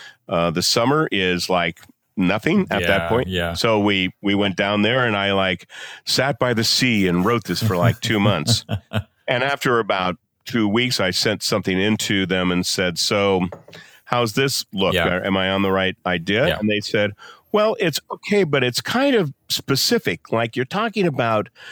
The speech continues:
Speaker 1: you know, touring.
Speaker 2: Mm-hmm.
Speaker 1: Maybe you could go ahead and spread it out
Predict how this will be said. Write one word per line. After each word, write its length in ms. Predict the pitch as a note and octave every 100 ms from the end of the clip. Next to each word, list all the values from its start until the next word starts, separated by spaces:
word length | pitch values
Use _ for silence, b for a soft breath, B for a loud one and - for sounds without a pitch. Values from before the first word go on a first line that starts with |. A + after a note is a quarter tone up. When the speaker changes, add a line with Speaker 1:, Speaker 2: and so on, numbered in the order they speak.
| B -
Speaker 1:
you 100 | B2
know, 180 | A#2 A2
touring. 600 | - - A3+ E3 F#2 D#2
Speaker 2:
Mm-hmm. 340 | F#2 F2 F2+ E2+ E2
Speaker 1:
Maybe 300 | B2 G#3 A#3+
you 240 | G3 F#3
could 320 | - C#3+ G#2+
go 200 | - D#3+
ahead 260 | D#3 D#3 D3
and 100 | A2+
spread 420 | - - F3 F3+
it 80 | D3+
out 300 | E3+ C3+